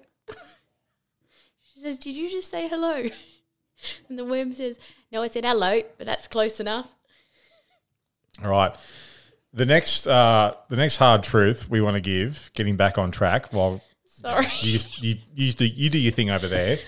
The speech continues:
Speaker 1: <sighs>
Speaker 2: You will one hundred percent, that's right,
Speaker 1: Oh, a hundred percent. Mm.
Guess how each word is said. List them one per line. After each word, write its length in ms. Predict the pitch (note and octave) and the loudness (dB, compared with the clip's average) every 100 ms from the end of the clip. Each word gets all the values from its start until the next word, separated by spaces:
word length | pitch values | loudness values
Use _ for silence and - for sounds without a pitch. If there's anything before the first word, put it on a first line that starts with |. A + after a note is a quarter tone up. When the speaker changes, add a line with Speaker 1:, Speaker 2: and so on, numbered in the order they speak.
| - - | -16 -4
Speaker 1:
<sighs> 200 | D#4 E4+ E4 D#4+ D4+ C#4 C4+ - - | 0 2 2 0 -2 -6 -10 -10 -2
Speaker 2:
You 140 | F3 | 2
will 420 | D3 G#2+ F#2 D3+ D#3+ - | 6 6 6 2 -4 -10
one 240 | C3 A#2 B2 | -2 2 2
hundred 760 | - - F3 F3 E3+ D3 - | 0 0 2 4 4 2 0
percent, 560 | - C#3+ C#3+ G2+ E2+ - _ _ _ _ _ _ _ - | 2 2 2 0 -2 -12 _ _ _ _ _ _ _ -4
that's 260 | A2+ C3+ | -2 0
right, 280 | F#2+ E2 F2 - - | 0 0 -2 -4 -14
Speaker 1:
Oh, 60 | E3 | -20
a 180 | D3 B2+ | -20 -18
hundred 280 | B3 D4 A3+ | -16 -16 -16
percent. 440 | - A3+ F3+ - | -14 -12 -12 -10
Mm. 360 | G#3 B3+ F#3+ | -6 -4 -4